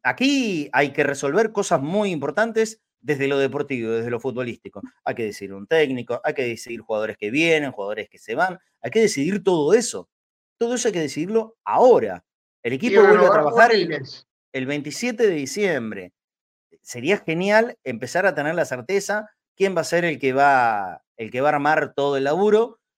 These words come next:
Speaker 1: de aquí a todo el próximo año. Estaría buenísimo. ¿Para qué? Para la tranquilidad de todos, sabiendo que no termina siendo un buen año desde los resultados, que estuvimos muy, muy ilusionados con la Copa Libertadores, nos quedamos en la puerta,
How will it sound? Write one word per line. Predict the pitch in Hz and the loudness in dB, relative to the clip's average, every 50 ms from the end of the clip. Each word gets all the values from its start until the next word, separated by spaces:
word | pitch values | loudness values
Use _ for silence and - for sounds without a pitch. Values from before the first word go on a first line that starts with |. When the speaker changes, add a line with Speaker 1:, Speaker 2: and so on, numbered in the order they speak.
| _ _ | _ _
Speaker 1:
de | 131 147 143 | -2 0 0
aquí | 135 - 202 226 233 233 | -2 -2 -6 -2 0 2
a | 208 185 156 143 143 | 2 2 0 -2 -2
todo | - 202 202 196 180 | 0 2 2 2 2
el | 165 147 | 0 -2
próximo | 190 226 220 - 180 165 180 233 | -4 -6 -4 -6 -6 -4 -2 -2
año. | 277 269 175 110 95 _ _ _ _ _ _ _ _ _ _ _ _ _ | -2 -4 -6 -10 -14 _ _ _ _ _ _ _ _ _ _ _ _ _
Estaría | _ _ - 127 196 254 254 | _ _ -8 -6 -4 -2 -2
buenísimo. | 214 190 208 226 208 - - 165 165 196 202 | -2 -2 -2 -4 -6 -8 -10 -12 -12 -10 -4
¿Para | - 330 349 339 | -4 -4 -2 -2
qué? | 359 370 | -4 -4
Para | 359 359 262 226 | -2 0 0 0
la | 175 | 0
tranquilidad | 156 180 185 170 185 196 208 240 262 | -2 -6 -6 -6 -6 -4 0 2 2
de | 247 226 | 2 2
todos, | - 254 233 165 131 - | 2 2 2 0 0 -4
sabiendo | 160 180 185 160 135 123 123 117 113 _ _ _ _ _ _ - | -4 -4 -2 -2 -2 -4 -4 -6 -6 _ _ _ _ _ _ -6
que | 165 | -2
no | 170 240 226 | -2 0 0
termina | 277 247 240 240 240 220 196 | 0 0 0 0 0 0 0
siendo | - - 185 185 180 170 160 | 0 -2 -2 -2 -2 -2 -4
un | 160 156 | -2 -2
buen | 165 180 185 | -2 -2 -2
año | 196 196 185 170 | -2 -2 -2 0
desde | 156 147 139 131 135 | 0 0 0 0 -4
los | 127 120 113 | -4 -6 -6
resultados, | 127 123 - - 139 135 240 247 240 220 196 185 196 208 208 208 - _ _ _ _ _ _ _ - | -8 -10 -10 -8 -2 4 8 8 8 8 6 4 2 -2 -2 -6 -16 _ _ _ _ _ _ _ -12
que | 143 | -10
estuvimos | 135 151 151 160 160 160 156 147 | -6 -4 -4 -2 -2 -2 -2 -4
muy, | 143 147 156 175 202 214 196 175 151 - _ | -4 -4 -2 -2 -2 -2 -2 -4 -8 -14 _
muy | 120 123 151 208 262 262 226 | -10 -6 -2 0 0 0 0
ilusionados | 180 147 143 135 - 151 165 190 190 160 120 | -2 -6 -6 -6 -6 -6 -6 -4 -4 -6 -4
con | 139 135 | -4 -4
la | 131 | -4
Copa | 123 190 170 170 | -4 -4 -4 -2
Libertadores, | 143 139 135 135 135 233 240 202 151 | -2 0 -2 0 0 0 0 0 -2
nos | 131 113 | -6 -8
quedamos | - 127 127 127 127 127 - | -6 -6 -6 -6 -6 -6 -6
en | 139 | -4
la | 156 180 | -4 -2
puerta, | 202 294 294 269 226 196 - 202 214 226 | 2 4 4 4 4 2 0 -2 -2 -4